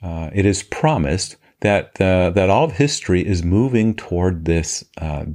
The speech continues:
day of the Lord, and the Lord is accomplishing his purposes each day. Uh, Paul says, the apostle in First Thessalonians chapter five, "Now, brothers, about times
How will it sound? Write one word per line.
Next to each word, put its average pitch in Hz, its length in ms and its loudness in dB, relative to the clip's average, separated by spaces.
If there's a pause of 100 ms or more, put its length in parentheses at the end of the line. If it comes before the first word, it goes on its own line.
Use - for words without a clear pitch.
day 71 320 0
of 78 180 -6
the 90 80 0
Lord, 95 260 2
and 73 200 0
the 78 80 0
Lord 78 360 0
is 87 200 -2
accomplishing 85 800 -2
his 82 240 -2
purposes 76 800 -2 (640)
each 80 360 -4
day. 117 260 0 (640)
Uh, 113 120 4
Paul 185 280 2
says, 85 480 0
the 95 80 0
apostle 85 480 0
in 85 80 0
First - 480 -6
Thessalonians 87 580 -2
chapter 80 320 -6
five, 71 520 -6
"Now, 147 180 0
brothers, 104 680 -2 (500)
about 107 240 -2
times 143 480 0